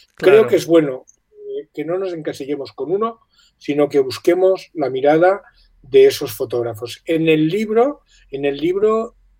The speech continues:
Speaker 2: hablo de algunos.
Speaker 1: Sí,
Speaker 2: Hablo de algunos
Speaker 1: echando
Speaker 2: de
Speaker 1: un vistazo lo he
Speaker 2: largo,
Speaker 1: visto.
Speaker 2: hablo de algunos de color, eh, hablo también después al final, cuando hablo de los estilos que ha habido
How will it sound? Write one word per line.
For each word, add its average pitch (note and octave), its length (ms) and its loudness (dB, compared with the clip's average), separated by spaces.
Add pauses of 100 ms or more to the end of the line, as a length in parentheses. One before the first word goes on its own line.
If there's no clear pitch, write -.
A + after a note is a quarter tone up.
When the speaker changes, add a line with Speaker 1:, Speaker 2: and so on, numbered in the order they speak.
(160)
Speaker 2:
hablo F3 320 4
de C#3 100 4
algunos. B2+ 640 -4
Speaker 1:
Sí, - 240 -14
Speaker 2:
Hablo D#3 240 4
de C#3+ 60 4
algunos C#3+ 340 -2
Speaker 1:
echando F3 220 -4
Speaker 2:
de - 20 -6
Speaker 1:
un F3 60 -6
vistazo E3+ 340 -4
lo D#3 80 0
he G3+ 40 2
Speaker 2:
largo, A3+ 140 4
Speaker 1:
visto. B2 300 -12
Speaker 2:
hablo D3 240 4
de C#3+ 100 2
algunos C#3 400 0
de C3+ 120 -2
color, F3+ 440 4 (380)
eh, B2+ 1120 -4 (720)
hablo D#3+ 320 4
también D3+ 380 2
después D3 380 -2
al D3 120 -4
final, D3 400 -4
cuando C3+ 260 -2
hablo C#3+ 200 2
de C#3 80 2
los C3+ 200 -2
estilos C#3 520 -8
que C#3+ 100 -8
ha C3 40 -4
habido C3+ 420 -4